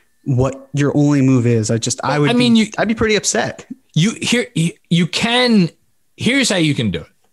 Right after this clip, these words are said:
Speaker 2: Here's how this is, here, here's how this is your trade deadline, d-, deadline day. Um, you, you can,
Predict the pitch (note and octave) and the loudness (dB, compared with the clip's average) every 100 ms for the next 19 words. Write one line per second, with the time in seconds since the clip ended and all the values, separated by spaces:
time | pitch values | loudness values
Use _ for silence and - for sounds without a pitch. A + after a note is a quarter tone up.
0 | _ - F3 E3 D3 B2+ - B2 B2+ E3 | _ -2 0 0 -2 -2 -2 -2 0 -2
1 | D3 F3+ F3+ E3 C#3 B2+ B2 A2 G2+ G#2+ | 0 0 0 0 0 0 0 0 -2 -4
2 | F2+ F2+ E2 - - A2 G#2+ - A#2+ A2 | -4 -8 -10 -14 -14 -12 -10 -8 -6 -4
3 | F#2+ F2+ F2+ F2+ G#2+ - - - _ _ | -2 -4 -4 -6 -12 -18 -20 -20 _ _
4 | _ - - A#2+ A#2 A2+ A2 G#2+ G2 F#2+ | _ -12 -6 -4 -2 -2 2 2 0 -2
5 | _ _ _ _ _ _ _ _ _ _ | _ _ _ _ _ _ _ _ _ _
6 | _ - - - _ B2+ C3+ D#3 D#3 D#3 | _ -20 -20 -20 _ -2 0 2 4 2
7 | D#3 C3 C#3 D3+ - D#3 D3 C#3 C3+ B2+ | 0 0 0 0 -2 0 0 2 2 -2